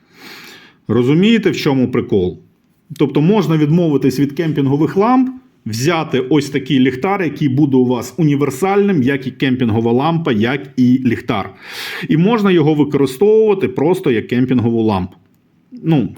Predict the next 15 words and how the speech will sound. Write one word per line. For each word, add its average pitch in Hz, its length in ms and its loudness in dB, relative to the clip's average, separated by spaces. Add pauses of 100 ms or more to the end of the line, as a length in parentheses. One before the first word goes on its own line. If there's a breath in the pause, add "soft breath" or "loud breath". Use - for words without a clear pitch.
(140)
така - 280 -6
моя 127 280 0
точка 127 340 -2
зору, 180 300 0
і 127 40 -2
не 123 100 0
тільки 190 320 -4
моя, 117 340 -2
і 107 120 -4
членів 139 480 -4 (420 loud breath)
нашого 131 520 0
E 123 120 -8
D 110 100 -8
C 110 220 -4
чату, 170 520 -4